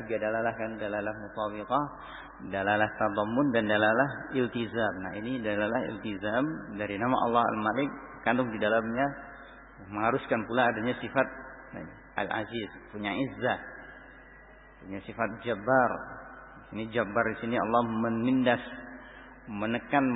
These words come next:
memaksa, menundukkan hamba-hambanya yang pembangkang. Wal tak-, al mutakabbir.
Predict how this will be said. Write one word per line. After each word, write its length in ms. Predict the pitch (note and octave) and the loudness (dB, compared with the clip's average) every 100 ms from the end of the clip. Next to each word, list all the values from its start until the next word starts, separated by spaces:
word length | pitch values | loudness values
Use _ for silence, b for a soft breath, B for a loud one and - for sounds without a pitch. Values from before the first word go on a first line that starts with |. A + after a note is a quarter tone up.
| A2+ A2 - - | 0 -2 -8 -10
memaksa, 680 | A2 G#2+ A2 C3 - C3+ C3 A#2+ C3+ - - - - - G#2 | -8 -2 2 2 2 2 4 2 -2 -10 -12 -16 -18 -12 -8
menundukkan 600 | G2+ G#2+ C3+ B2 C3+ B2 A#2+ A#2+ - - - - - - - - - - - - - - | -4 0 0 2 0 2 0 -2 -6 -12 -16 -16 -16 -18 -20 -20 -20 -20 -20 -20 -20 -10
hamba-hambanya 680 | A2+ A2+ A2+ A2 A2+ A2+ A2 A2+ | -4 0 2 2 0 -2 0 -2
yang 60 | A#2 - - - - - | -2 -10 -16 -16 -12 -4
pembangkang. 560 | B2 A2+ G2+ G2+ F2+ E2+ - - - - - - - - - - - - - - - - - - - - - - - - - F2 | 2 4 2 0 -4 -4 -12 -16 -18 -18 -20 -20 -20 -20 -20 -20 -20 -20 -20 -20 -20 -20 -20 -20 -20 -20 -20 -20 -20 -20 -18 -2
Wal 180 | G2+ A#2+ B2 - - - | 6 6 6 -6 -10 2
tak-, 220 | - - | 2 2
al 360 | C3 B2 A2+ C3 | 0 2 4 4
mutakabbir. 640 | B2+ B2+ B2+ C3+ A#2+ C3 | 4 2 4 4 4 4